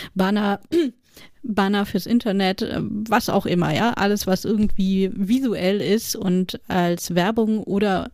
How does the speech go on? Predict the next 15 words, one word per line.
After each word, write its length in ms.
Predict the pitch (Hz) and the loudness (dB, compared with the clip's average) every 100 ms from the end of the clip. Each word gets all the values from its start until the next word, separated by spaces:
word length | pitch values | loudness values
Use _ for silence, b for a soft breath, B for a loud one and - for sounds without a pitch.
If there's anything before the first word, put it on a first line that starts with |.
| - | -2
rund 300 | 185 202 208 | 2 2 0
ums 180 | 175 - | -2 0
Buch 300 | 214 220 - | 0 0 0
oder 200 | 180 180 | 0 0
das 160 | 180 | 0
Buch 180 | - 175 | -2 -2
selbst 320 | - 165 - | 0 0 -2
betrifft, 460 | 170 - 165 165 - | -6 -2 -2 -2 -8
das, 280 | 165 - - | -8 -8 -6
ähm, 380 | 208 165 165 170 | -2 0 0 -2
darum 280 | 170 170 170 | 0 0 0
kümmere 260 | - 208 190 | 0 0 0
ich 120 | - | 0
mich 160 | 185 | -2
gerne. 340 | - 175 180 | 0 0 0